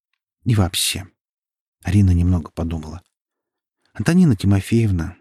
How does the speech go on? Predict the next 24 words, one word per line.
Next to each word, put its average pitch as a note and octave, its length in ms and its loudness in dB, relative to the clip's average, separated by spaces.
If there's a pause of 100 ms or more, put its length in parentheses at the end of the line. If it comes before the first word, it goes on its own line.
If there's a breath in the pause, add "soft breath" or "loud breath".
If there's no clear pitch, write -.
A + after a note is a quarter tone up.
что-то - 460 -4
тут - 280 -4
вообще D3+ 380 0
не F#3+ 120 4
складывается. C#3+ 800 -6 (920)
Ладно, G2 300 0
Братчиков, - 680 -6
у - 40 0
него, G2 180 2
похоже, G#2+ 420 -2
всего G#2+ 260 -2
две G#2 220 2
извилины. G#2 520 0 (380)
Но A#2+ 100 0
Губин-то A2 640 -2 (200)
не C3+ 100 2
может C#3+ 280 2
быть B2 200 0
дебилом. A#2+ 560 2 (540)
Или B2 200 2
начальник A2+ 440 0
его G#2+ 140 0
службы A2+ 360 0
безопасности. - 840 -6